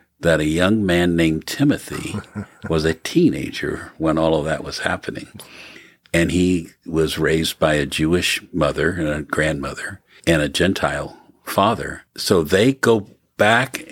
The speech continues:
Speaker 1: to their steps to Antioch, and the first missionary journey is over.
Speaker 2: Right.
Speaker 1: They go to Jerusalem, report,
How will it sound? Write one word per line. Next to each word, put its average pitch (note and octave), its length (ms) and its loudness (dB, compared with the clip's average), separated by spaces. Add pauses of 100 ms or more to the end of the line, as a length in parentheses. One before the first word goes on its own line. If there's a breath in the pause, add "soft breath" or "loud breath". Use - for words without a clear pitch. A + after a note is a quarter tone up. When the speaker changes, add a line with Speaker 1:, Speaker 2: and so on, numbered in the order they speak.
(320)
Speaker 1:
to A2+ 160 2
their G#2 200 2
steps - 480 0
to - 120 -2
Antioch, E2 600 0
and D#2 100 -4
the D#2+ 60 -4
first E2 320 -4
missionary D#2 380 -4
journey D2 320 -8
is D2 140 -8
over. G2 380 2
Speaker 2:
Right. F#2+ 240 -2 (300 loud breath)
Speaker 1:
They E2 720 0
go F#2 300 4
to D#2+ 360 -2
Jerusalem, G2 580 0
report, G#2 640 2